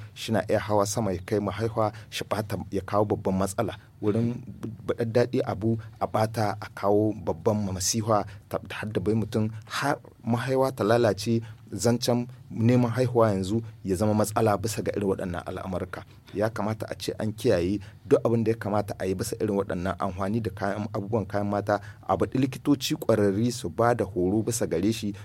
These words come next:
su ba ku bayanai bisa ga abubuwan da ya kamata ku yi amfani da su waɗanda an ƙwararri, an ƙwara su, an gwada su, an yi aiki da su, an ga cewa ba su da wani izgili bisa ga ɗan adam. Amma idan ka ce za ka lalube cikin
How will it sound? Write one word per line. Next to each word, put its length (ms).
su 160
ba 160
ku 120
bayanai 500
bisa 280
ga 180
abubuwan 320
da 100
ya 60
kamata 400
ku 160
yi 80
amfani 440
da 100
su 180
waɗanda 480
an 200
ƙwararri, 600
an 140
ƙwara 280
su, 220
an 160
gwada 280
su, 200
an 240
yi 140
aiki 300
da 80
su, 280
an 200
ga 100
cewa 460
ba 280
su 160
da 180
wani 320
izgili 460
bisa 240
ga 180
ɗan 200
adam. 240
Amma 360
idan 240
ka 80
ce 180
za 160
ka 140
lalube 400
cikin 420